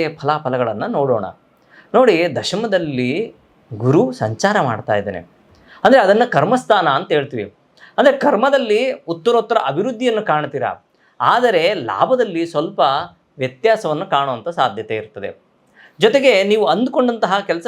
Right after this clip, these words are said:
ಕಾರ್ಯಗಳು ಈ ಮಾಸ ಸ್ವಲ್ಪ ನಿಧಾನಗತಿಯಲ್ಲಿ ಚಲನೆ ಆಗುವಂಥ ಸಾಧ್ಯತೆಗಳಿರ್ತದೆ. ಆದರೆ ಹುಣ್ಣಿಮೆಯ ನಂತರ ಖಂಡಿತವಾಗ್ಲೂ ಅದ್ಭುತವಾದಂತಹ ಮಾಸವನ್ನು ಖಂಡಿತ ನಿರೀಕ್ಷಿಸ್ಬೋದು. ಯಾವುದೇ ಒಂದು ಕೆಲಸ ಕಾರ್ಯಗಳು ಮಾಡಬೇಕಾದ್ರೆ ಸ್ವಲ್ಪ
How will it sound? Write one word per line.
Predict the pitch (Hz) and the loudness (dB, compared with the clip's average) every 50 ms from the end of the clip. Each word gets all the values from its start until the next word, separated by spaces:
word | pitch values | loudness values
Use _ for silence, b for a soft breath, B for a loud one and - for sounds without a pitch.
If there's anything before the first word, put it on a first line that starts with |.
| 220 - | 0 0
ಕಾರ್ಯಗಳು | 190 175 180 180 202 196 165 147 | 2 2 2 0 0 0 0 0
ಈ | 170 208 214 | -2 0 0
ಮಾಸ | 196 175 165 170 202 208 | 0 0 0 -2 -4 -2
ಸ್ವಲ್ಪ | 202 170 170 175 196 170 143 131 | -2 -2 0 0 -2 -4 -2 -6
ನಿಧಾನಗತಿಯಲ್ಲಿ | 131 131 127 165 196 220 233 247 247 254 220 214 208 214 190 180 180 180 180 190 208 208 202 - | -4 0 2 2 2 2 0 -2 -4 -4 -4 -4 -4 -4 -6 -8 -8 -8 -6 -8 -8 -8 -2 -2
ಚಲನೆ | 135 123 139 165 196 185 165 | 0 0 0 0 0 0 0
ಆಗುವಂಥ | 151 135 131 127 120 120 - 120 - | 0 -2 -2 -6 -6 -6 -6 -4 -2
ಸಾಧ್ಯತೆಗಳಿರ್ತದೆ. | 135 123 120 113 117 - 117 107 107 107 101 - - 98 92 95 - _ _ _ _ B B B B B | -2 -2 -2 -4 -8 -8 -8 -8 -8 -10 -10 -10 -10 -10 -10 -12 -16 _ _ _ _ B B B B B
ಆದರೆ | - 147 208 233 233 233 202 165 143 | 0 2 2 4 4 4 2 2 0
ಹುಣ್ಣಿಮೆಯ | 147 190 247 285 302 285 254 214 170 143 131 | -2 -2 -2 -2 0 2 2 2 2 0 0
ನಂತರ | 135 175 247 247 285 277 254 196 147 143 160 160 | -2 -4 -2 -2 0 0 2 0 0 -2 -4 -6
ಖಂಡಿತವಾಗ್ಲೂ | 165 170 208 240 285 269 277 226 208 185 170 151 147 165 170 147 135 - - 127 | -6 -8 -6 -8 -8 -8 -4 -2 0 0 0 0 -2 -4 -2 -2 -2 -4 -4 -8
ಅದ್ಭುತವಾದಂತಹ | 123 127 147 180 202 302 302 294 247 233 214 190 175 165 147 156 147 147 160 160 147 131 | -10 -10 -14 -10 -8 -2 2 2 4 4 4 2 0 -2 -6 -4 -2 0 0 0 0 -2
ಮಾಸವನ್ನು | 123 123 - 135 127 120 127 180 185 | -4 -4 -2 -2 -2 -2 -2 -2 -2
ಖಂಡಿತ | 165 156 151 127 120 156 196 160 | -2 -2 -4 -2 -2 -2 -2 -2
ನಿರೀಕ್ಷಿಸ್ಬೋದು. | 151 147 165 165 160 147 120 110 113 113 107 101 - - - _ B B B B B B B B - 135 143 185 | -2 -4 -4 -4 -6 -8 -10 -6 -4 -4 -4 -4 -6 -10 -16 _ B B B B B B B B 0 4 4 6
ಯಾವುದೇ | 180 202 254 285 285 320 302 285 254 214 | 6 6 4 4 2 2 2 4 4 2
ಒಂದು | 196 196 202 196 - | 2 0 -2 -2 0
ಕೆಲಸ | 185 170 170 - 254 226 | -2 -2 -2 -2 -6 -4
ಕಾರ್ಯಗಳು | 226 202 190 185 175 180 175 156 135 123 | -2 -2 -2 -2 -2 -2 -2 -2 -2 0
ಮಾಡಬೇಕಾದ್ರೆ | 131 170 220 233 240 220 208 180 156 151 147 175 165 131 123 127 123 b b b b - | 0 0 0 0 -2 -2 0 0 0 0 0 -2 -2 -2 -4 -6 -10 b b b b 0
ಸ್ವಲ್ಪ | - 247 277 285 294 294 | 2 2 2 2 2 0